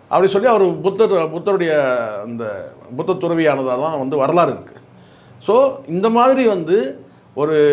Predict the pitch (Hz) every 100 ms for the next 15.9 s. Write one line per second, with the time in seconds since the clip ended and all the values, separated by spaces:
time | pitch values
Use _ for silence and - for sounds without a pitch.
0 | 139 135 131 131 208 240 208 180 170 165
1 | 160 151 165 190 196 160 143 139 120 175
2 | 220 233 - - - - 147 156 220 233
3 | 202 175 196 190 226 220 175 151 143 139
4 | 135 131 139 147 139 135 175 170 214 220
5 | 175 156 151 147 131 113 - - - _
6 | _ _ - - - - 160 185 190 220
7 | - - - - - - 165 160 147 147
8 | 139 135 127 123 120 196 262 277 262 208
9 | 196 170 170 185 175 160 143 151 - 117
10 | 113 110 - - - _ 139 143 127 120
11 | - - _ _ _ _ _ _ - -
12 | _ - _ 123 139 135 - - 196 156
13 | 147 175 165 139 139 - - - - -
14 | - 170 208 208 196 190 170 175 175 175
15 | 160 165 147 156 147 123 117 98 95